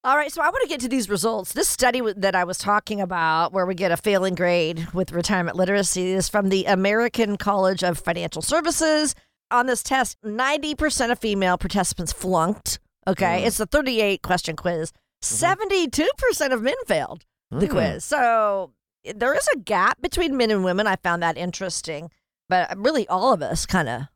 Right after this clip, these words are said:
Speaker 1: not so good. So what topics do you find most people struggling with when you're helping them plan
Speaker 2: Yeah.
Speaker 1: for retirement? What have you seen?
Speaker 2: Well, yeah, let's actually just go back to those numbers 'cause I, I'm,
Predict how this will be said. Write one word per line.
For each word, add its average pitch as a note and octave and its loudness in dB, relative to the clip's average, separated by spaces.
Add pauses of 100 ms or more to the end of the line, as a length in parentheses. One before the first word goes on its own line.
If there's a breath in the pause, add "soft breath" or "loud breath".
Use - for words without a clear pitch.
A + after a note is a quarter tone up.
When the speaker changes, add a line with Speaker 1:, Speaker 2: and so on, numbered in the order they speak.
Speaker 1:
not F#3+ 0
so E3 0
good. C#3+ -4
So G#3 2
what B3+ -2
topics C5+ 0
do A#3+ -4
you B3+ 2
find F3 0
most F3+ 0
people F3 -4
struggling E3 -2
with E3 -4
when E3+ -2
you're F3+ 0
helping F3 2
them D#3 0 (240)
plan G3 2
Speaker 2:
Yeah. - -4
Speaker 1:
for E3 0
retirement? D#3 0
What A#3+ 2
have G3 -2
you G#3+ 0
seen? C#3 -4 (260)
Speaker 2:
Well, F3 2
yeah, G3 2
let's E3+ -2
actually G#3+ 0
just D3+ -2
go C#3 2
back B2 0
to B2 -10
those A#2 0
numbers G#2+ 2
'cause A2+ -2
I, F#2+ 2
I'm, C3 -2